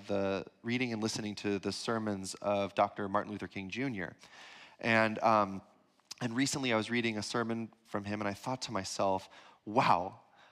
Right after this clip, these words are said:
I cannot believe that he said that. How in the world did he get away with such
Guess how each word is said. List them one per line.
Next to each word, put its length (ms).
I 220
cannot 680
believe 600
that 120
he 180
said 340
that. 300
How 480
in 180
the 80
world 680
did 120
he 140
get 220
away 380
with 220
such 480